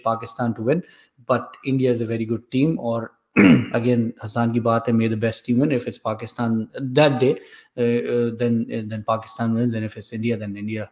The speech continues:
Uh, all the best to India। So having said that, thank you so much for joining us again। Make sure you subscribe, make sure you like the video and leave a comment।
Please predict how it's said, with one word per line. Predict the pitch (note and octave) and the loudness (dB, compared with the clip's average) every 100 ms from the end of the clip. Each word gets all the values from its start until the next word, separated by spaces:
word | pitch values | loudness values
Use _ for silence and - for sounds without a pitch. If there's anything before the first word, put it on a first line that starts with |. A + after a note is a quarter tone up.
| _ _ - - - | _ _ -20 -18 -6
Uh, | A2+ A2 | -2 0
all | A2+ A2+ | 0 0
the | A2+ | -2
best | A2+ | -4
to | A#2 | -4
India। | G#2+ G#2 - - _ - | -4 -4 -10 -20 _ 0
So | B2+ | 2
having | D3+ D3+ | 4 4
said | D3 | 8
that, | D#3+ D#3+ C#3+ | 8 6 0
thank | D3+ | 0
you | D3 | 2
so | D#3 | 2
much | C#3+ C#3 | 4 0
for | B2 | 2
joining | C3 B2+ | 2 2
us | A#2+ | -2
again। | B2 D3+ - - A#2+ B2+ | 2 2 0 -6 2 4
Make | C#3+ | 4
sure | C#3+ C3 | 2 0
you | B2+ | 0
subscribe, | - - A#2+ A#2+ | -4 0 2 2
make | A2+ A2+ | -2 -8
sure | - | -8
you | A2+ | -6
like | G#2+ A2 | -6 -8
the | |
video | G#2 A2+ | -6 -4
and | A2+ G#2 | -4 -6
leave | G#2+ | -12
a | G2 - | -12 -10
comment। | G2 | -10